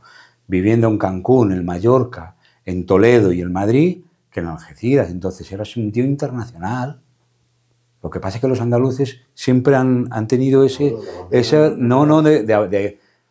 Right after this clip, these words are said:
Speaker 1: de su tierra, siempre tienen ese, esa, esa jojana, que decimos entre comillas,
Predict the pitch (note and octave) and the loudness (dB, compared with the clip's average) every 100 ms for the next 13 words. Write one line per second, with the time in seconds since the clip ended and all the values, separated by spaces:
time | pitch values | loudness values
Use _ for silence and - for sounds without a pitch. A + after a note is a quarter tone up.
0 | _ G2 F2+ G2 - B2 D#3+ D#3+ D#3 E3+ | _ -8 -6 -8 -2 2 4 4 2 0
1 | E3+ - - A#2+ C#3 C#3 C#3 C#3 B2+ D3 | -4 -10 -8 -4 -4 -2 -2 -2 0 0
2 | D3 A#2+ - C3+ A#2 B2+ - A2+ A#2+ C#3 | 0 -2 -8 -8 -6 -8 -6 -8 -2 -2
3 | C#3 C#3+ _ _ - G#2+ G2 C3+ C3 A2+ | -2 -8 _ _ -14 -12 -12 -10 -10 -10
4 | A#2+ A2+ A#2 A#2 C3 A#2+ A#2+ | -14 -16 -14 -14 -14 -16 -16